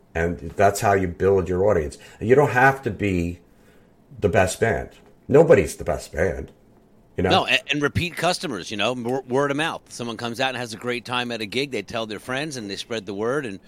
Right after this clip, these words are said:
Speaker 2: before you know it, you know, you have a, a following, and then half the work is behind you, you know, 'cause you still have to advertise, but then when people see it, they're already, "Oh, I'm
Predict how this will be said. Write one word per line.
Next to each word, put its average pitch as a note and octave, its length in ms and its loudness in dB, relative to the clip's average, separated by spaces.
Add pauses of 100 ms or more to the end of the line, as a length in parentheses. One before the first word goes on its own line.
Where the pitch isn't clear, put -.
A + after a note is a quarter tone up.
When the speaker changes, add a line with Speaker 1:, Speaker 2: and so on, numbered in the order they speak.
(320)
Speaker 2:
before A#2+ 300 -8
you A2 100 -4
know A2+ 220 -4
it, D#3+ 180 -14
you B2 120 -14
know, B2+ 100 -10
you C3 140 -10
have A#2+ 180 -8
a, A2+ 180 -10
a G2 80 -12
following, C3 600 -4
and F#2+ 160 -12 (920)
then C3 160 2
half C3 260 -2
the C3+ 80 -6
work B2 260 -4
is G#2 80 -12
behind B2+ 400 -4
you, D#2+ 120 -14
you E2+ 120 -14
know, G2 160 -8
'cause - 120 -14
you - 80 -10
still D#3+ 160 -10
have A2 80 -12
to G2+ 60 -4
advertise, G2+ 580 -2
but F2 160 -14
then G2+ 100 -8
when G2 100 -10
people G2 280 -14
see D#3 200 -6
it, A#2+ 120 -6
they're F#2 100 -8
already, G2 240 -6
"Oh, D3+ 140 -4
I'm D3 180 -4